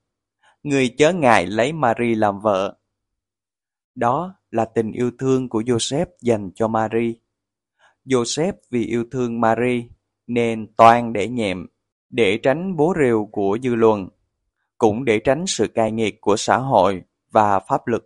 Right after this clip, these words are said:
đương thời. Tuy nhiên, Đức Chúa Trời không cần đến tình yêu thương biến dạng thành thương hại,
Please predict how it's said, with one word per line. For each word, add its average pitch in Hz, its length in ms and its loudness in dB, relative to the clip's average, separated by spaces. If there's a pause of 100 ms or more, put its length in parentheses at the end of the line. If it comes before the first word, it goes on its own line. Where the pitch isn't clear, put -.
(100)
đương 117 280 -2
thời. 107 360 -4 (1200)
Tuy 131 180 4
nhiên, 127 360 0 (420)
Đức - 80 4 (100)
Chúa 208 100 0
Trời 113 260 4
không 139 300 2
cần 110 260 0
đến 151 280 -2
tình 120 160 -2
yêu 120 220 0
thương 143 340 2 (160)
biến 147 280 -6
dạng 101 320 0
thành 104 380 -4 (140)
thương 127 220 -4
hại, 104 400 -2